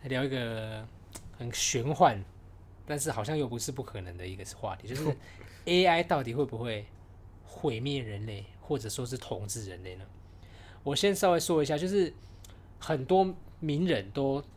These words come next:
Speaker 1: 表达过对A I的害怕，
Speaker 2: 嗯哼。
Speaker 1: 例如我们刚刚说的比尔盖茨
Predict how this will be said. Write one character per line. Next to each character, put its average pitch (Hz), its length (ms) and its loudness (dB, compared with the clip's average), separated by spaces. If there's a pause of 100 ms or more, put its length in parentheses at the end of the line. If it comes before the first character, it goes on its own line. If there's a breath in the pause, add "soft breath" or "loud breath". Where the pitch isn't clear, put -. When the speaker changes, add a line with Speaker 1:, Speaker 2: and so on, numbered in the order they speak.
(260)
Speaker 1:
表 110 220 0
达 113 240 -2
过 123 220 0
对 123 200 0
A 113 140 -2
I 107 160 0
的 98 240 -8 (340)
害 104 280 0
怕， 98 260 -10 (280)
Speaker 2:
嗯 127 140 -6
哼。 120 60 -8
Speaker 1:
例 156 80 2
如 135 100 2
我 131 60 0
们 113 80 -6
刚 127 100 -4
刚 131 60 -2
说 123 140 -4
的 110 40 -4
比 104 200 -6
尔 101 60 -6
盖 101 160 -4
茨 92 220 -10